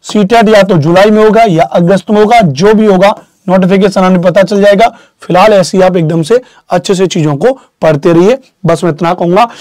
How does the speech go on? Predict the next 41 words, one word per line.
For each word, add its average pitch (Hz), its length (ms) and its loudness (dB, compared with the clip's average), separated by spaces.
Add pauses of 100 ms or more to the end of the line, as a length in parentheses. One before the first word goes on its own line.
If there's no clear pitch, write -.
(160)
इंतजार 190 400 2
करोगे 202 320 2
कि 196 100 -4
नहीं 185 260 0 (260)
मैं 170 120 0
तो 180 80 2
बाद 170 220 2
में 196 100 -2
पढ़ूंगा, 202 360 2 (300)
तो 202 60 0
भैया 190 200 2
दिक्कत 160 340 -2
हो 156 120 -2
जाएगा, 165 240 0
याद 135 280 -2
रखना, 127 240 -14 (280)
ठीक 170 160 0
है 214 80 4
भैया। 247 220 2 (220)
चलिए, 101 260 -10 (120)
तो 180 60 -2
बस 170 180 0
पढ़ते 175 340 0
रहिए, 214 140 4
मुस्कुराते 185 520 0
रहिए, 220 200 2 (300)
इतना 190 200 -4
मैं 185 140 0
आपसे 165 200 -4
कह 165 120 -2
सकता 156 280 -8
हूँ। 233 120 -4 (260)
इंतजार 190 340 0
करोगे 170 300 -2
तो 269 120 -4
परेशान 151 340 -10
हो 127 100 -10
जाओगे, 123 260 -14
ठीक - 460 -2
है 214 60 4
भैया। 240 200 2